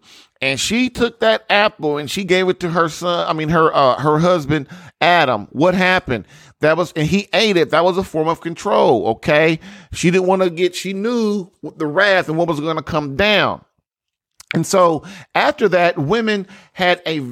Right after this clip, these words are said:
uh, uncon-, have a uncontrollable urge to control their husbands, especially when they don't man up and be the husband they need. Because as we all know, in the first year or two of marriage, everything's great. But soon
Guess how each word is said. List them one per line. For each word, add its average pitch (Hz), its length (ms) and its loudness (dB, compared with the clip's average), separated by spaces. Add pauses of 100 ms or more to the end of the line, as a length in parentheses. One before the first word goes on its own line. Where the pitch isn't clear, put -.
(140)
uh, 147 140 2
uncon-, 196 440 0
have 170 260 2
a 160 200 2
uncontrollable 185 840 0
urge 180 300 2
to 160 100 -8
control 160 440 -2
their 160 160 2
husbands, 165 580 -2
especially 240 800 -2
when 226 540 -2 (440)
they 165 280 0
don't 180 220 0
man 175 340 0
up 185 380 4 (260)
and 139 140 -6
be 170 120 -6
the 160 120 -2
husband 165 340 0
they 165 140 0
need. 190 420 -4 (180)
Because 170 260 -4
as 156 200 -4
we 165 240 -8
all 240 280 2
know, 247 340 2
in 208 60 -2
the 185 80 -2
first 208 380 0
year 196 540 -2
or 202 160 4
two 202 340 -4
of 151 100 0
marriage, 220 560 -2
everything's 208 540 -4
great. 262 460 0 (460)
But 131 120 -4
soon 233 500 0